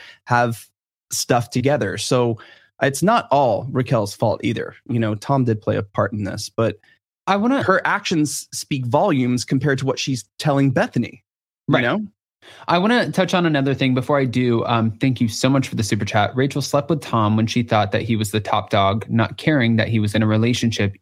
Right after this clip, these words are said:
Speaker 2: even if she thinks it was for the show. Press the like button and show some love for the best duo of Bravoville. Hey!
Speaker 1: Hey, thank you.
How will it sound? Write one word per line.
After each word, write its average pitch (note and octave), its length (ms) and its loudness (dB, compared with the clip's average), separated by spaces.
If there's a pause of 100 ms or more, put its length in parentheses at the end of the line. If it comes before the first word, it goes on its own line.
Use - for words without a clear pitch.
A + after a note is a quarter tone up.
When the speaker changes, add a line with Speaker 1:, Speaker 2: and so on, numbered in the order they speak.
Speaker 2:
even C3+ 260 2
if B2+ 140 2
she C3 140 0
thinks A2 300 0
it G2+ 80 -2
was F#2+ 160 -6
for G2 200 -4
the G2 100 -2
show. G2 500 -2 (440)
Press B2+ 220 0
the B2+ 120 2
like A#2+ 220 2
button C#3+ 260 2
and A#2 160 2
show A#2 220 0
some E3 260 0
love A2 340 2
for A#2+ 120 -2
the A2+ 100 0
best G#2 360 -2
duo F#2 320 -2
of A#2 220 -4
Bravoville. F#2+ 840 -4
Hey! G#3+ 920 2
Speaker 1:
Hey, C3 640 0
thank D3+ 320 -2
you. C3+ 380 0